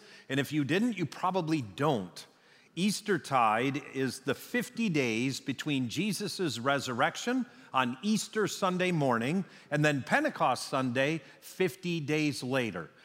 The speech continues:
So what this sermon series is all about is we're looking at the life and the ministry of Jesus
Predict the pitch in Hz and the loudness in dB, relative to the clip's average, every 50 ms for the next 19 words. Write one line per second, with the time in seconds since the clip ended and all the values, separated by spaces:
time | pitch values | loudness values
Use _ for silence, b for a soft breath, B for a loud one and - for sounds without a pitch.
0 | B B B - 131 135 151 160 160 190 - - - 202 196 202 196 180 - - | B B B 2 4 4 4 4 2 0 0 0 2 2 4 4 4 2 2 2
1 | 190 190 190 196 175 - - 135 120 160 160 160 175 196 185 135 139 131 135 147 | 4 4 4 4 2 0 -4 -2 2 4 4 6 6 4 6 6 6 6 6 4
2 | 156 143 - 135 131 127 127 160 156 - 185 165 165 151 - 135 123 120 123 131 | 2 0 -2 0 0 2 2 0 0 0 0 0 0 0 0 0 2 6 6 8
3 | 156 214 285 226 - - - - 143 139 135 127 139 175 220 233 - - - - | 8 6 4 0 -2 -4 -6 -2 0 2 2 2 2 2 2 2 0 -2 -4 -2
4 | 220 220 233 226 190 151 120 139 175 160 135 107 117 120 131 - - | -2 0 0 0 -2 -2 -2 -2 0 0 0 0 -2 -2 -2 -4 -8